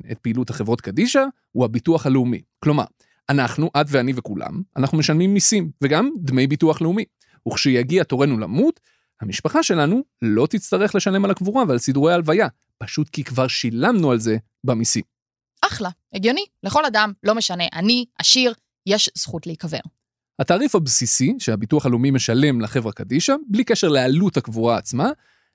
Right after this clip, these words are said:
Speaker 1: נע בין חמשת אלפים שלוש מאות לששת אלפים שבע מאות שקלים לכל נפטר. יש שם כל מיני פרמטרים,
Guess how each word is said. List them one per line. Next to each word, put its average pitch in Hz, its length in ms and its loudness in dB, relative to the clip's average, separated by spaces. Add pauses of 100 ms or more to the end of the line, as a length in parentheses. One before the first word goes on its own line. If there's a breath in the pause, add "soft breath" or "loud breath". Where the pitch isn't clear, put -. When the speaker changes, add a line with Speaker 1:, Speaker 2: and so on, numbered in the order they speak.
Speaker 1:
נע 202 260 2
בין 208 280 2
חמשת 220 420 0
אלפים 226 260 2
שלוש 175 260 0
מאות 160 300 0
לששת 127 560 0
אלפים 190 260 0
שבע 135 240 0
מאות 135 140 -2
שקלים 226 340 0
לכל 160 280 0
נפטר. 131 300 -2 (240)
יש 208 100 -2
שם 170 100 0
כל 151 120 2
מיני 127 160 2
פרמטרים, 262 520 0